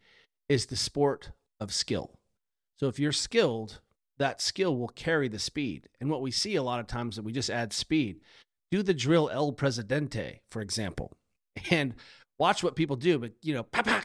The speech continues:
they just, like, turn around. They're shooting fast. They're not accurate. What you see is there, the first thing they added on top of poor skill was speed. And what you got was exactly what you got, sloppiness. So if we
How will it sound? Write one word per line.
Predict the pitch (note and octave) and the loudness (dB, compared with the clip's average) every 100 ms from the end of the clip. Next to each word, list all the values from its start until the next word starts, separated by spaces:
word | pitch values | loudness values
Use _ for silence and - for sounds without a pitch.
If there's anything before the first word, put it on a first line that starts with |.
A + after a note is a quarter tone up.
| - | -4
they | F3 | -8
just, | - - | -4 -2
like, | D3+ | -2
turn | - G3+ F3 | 0 2 4
around. | D#3+ E3 D#3+ | 4 4 2
They're | B2+ | 2
shooting | - G3+ E3+ | 0 0 -2
fast. | - D#3 D#3 D3 | 4 4 4 0
They're | A#2 A#2 | -6 -4
not | D#3+ D#3+ | -2 2
accurate. | D3+ D3+ D#3 D3+ D3 - _ _ _ _ _ _ - | 2 0 2 2 0 -8 _ _ _ _ _ _ -2
What | D3+ | 2
you | D3 | 2
see | - A#3 | 2 2
is | D#3+ | 2
there, | C#3 C3 | 2 0
the | A#2+ | -2
first | A#2+ F#3+ F#3+ | 2 4 6
thing | E3 | 4
they | D3 | 0
added | C3+ E3+ D3 A#2+ A#2 | 4 4 4 2 -4
on | - A#2+ | -8 -6
top | C3+ B2+ | -2 -2
of | A2+ - | -4 -10
poor | - D#3 C#3 | 0 2 2
skill | - - F#3 A#2+ B2+ D#3+ _ - | 2 2 2 2 0 -6 _ -10
was | G#2+ B2+ C3 C3+ A#2+ | -2 0 2 0 -2
speed. | - A3+ D3 - _ | -2 0 -2 -6 _
And | B2+ | -4
what | C#3 B2+ | -2 -2
you | A#2+ | 0
got | D3+ D#3+ A2+ | 2 2 0
was | A#2+ G#2+ F#2 | -4 -6 -8
exactly | G#2 B2 B2 A#2 | -4 -4 -2 -4
what | |
you | C3 | 0
got, | D#3 B2+ - - | 2 0 -2 -4
sloppiness. | - F#2 A#2+ A2 D2 - - - _ - _ _ | -4 -2 -4 -4 -6 -8 -10 -12 _ -20 _ _
So | - C3+ A#2+ - _ - | 4 4 4 -4 _ -6
if | C3+ | 2
we | D3 C#3 B2 | 4 4 0